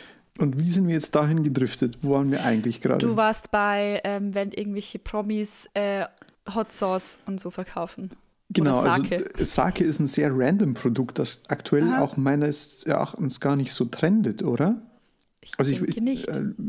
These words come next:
Speaker 1: so irgendwelche Alkoholsachen oder halt Hot Sauce und sowas, das ist ja altbekannt. Oder auch Brand Ambassador für,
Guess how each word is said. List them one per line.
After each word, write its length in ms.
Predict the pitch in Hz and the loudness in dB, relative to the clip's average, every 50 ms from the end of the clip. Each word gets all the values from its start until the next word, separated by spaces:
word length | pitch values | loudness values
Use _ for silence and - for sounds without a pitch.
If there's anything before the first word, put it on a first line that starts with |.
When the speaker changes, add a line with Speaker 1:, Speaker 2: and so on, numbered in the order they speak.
| - - 151 | -6 -4 -2
Speaker 1:
so 340 | - - 135 123 127 135 - | 0 0 2 2 2 2 0
irgendwelche 460 | - 156 156 - - 143 - - - | 0 0 0 0 0 -2 -2 0 0
Alkoholsachen 960 | 139 160 175 - 190 165 185 180 175 - - 180 170 165 - - 170 175 - | 0 0 0 0 0 2 2 0 0 0 0 0 0 0 0 0 0 0 0
oder 260 | - 143 135 135 127 | 2 2 2 2 2
halt 220 | 131 127 120 - | 2 0 0 0
Hot 160 | - 151 - | -2 -2 -2
Sauce 420 | - - - 170 165 170 165 - - | -2 -2 0 0 0 0 0 0 -2
und 100 | 165 156 | -2 0
sowas, 360 | 151 170 165 160 160 156 - | 0 0 2 2 2 0 0
das 200 | - - 139 - | -2 -4 -4 -2
ist 140 | 147 143 - | -2 -2 -2
ja 80 | 123 | 0
altbekannt. 720 | - 135 127 - - 120 - - - 139 165 202 214 214 - | 0 0 0 0 -2 -4 -2 -2 0 2 2 2 2 0 0
Oder 220 | - 131 127 135 135 | 0 0 0 2 0
auch 180 | 127 - - | 0 -2 -2
Brand 300 | - - 135 139 143 151 | 0 0 2 2 2 0
Ambassador 500 | 147 135 127 139 131 131 - - 139 131 127 | 0 0 2 2 0 0 0 0 0 0 0
für, 460 | - - 135 131 127 127 127 123 | 0 0 0 2 2 2 0 -2